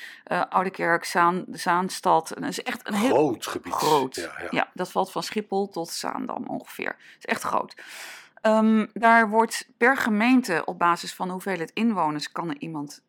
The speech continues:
Speaker 1: uitgezonden worden naar de vervoerregio. Ik zit daar namens, eh, onze gemeente in. Ehm, daar zitten, eh, vanuit de gemeente Amsterdam zitten daar, eh, geloof ik, mogen daar achtentwintig mensen in zitten. De gemeente Amsterdam heeft gezegd van, nou
Speaker 2: En jij in je eentje.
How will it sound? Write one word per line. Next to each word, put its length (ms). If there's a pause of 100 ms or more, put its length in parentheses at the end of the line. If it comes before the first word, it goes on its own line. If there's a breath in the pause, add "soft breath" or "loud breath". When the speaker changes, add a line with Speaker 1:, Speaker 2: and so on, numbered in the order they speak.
Speaker 1:
uitgezonden 1080
worden 560
naar 240
de 220
vervoerregio. 840
Ik 140
zit 140
daar 180
namens, 400
eh, 360
onze 240
gemeente 420
in. 240 (1040 loud breath)
Ehm, 300
daar 160
zitten, 580
eh, 240
vanuit 340
de 60
gemeente 440
Amsterdam 640
zitten 300
daar, 380
eh, 140
geloof 360
ik, 160 (180)
mogen 460
daar 340
achtentwintig 640
mensen 320
in 80
zitten. 420
De 120
gemeente 340
Amsterdam 380
heeft 160
gezegd 280
van, 140
nou 180
Speaker 2:
En 60
jij 200
in 60
je 120
eentje. 340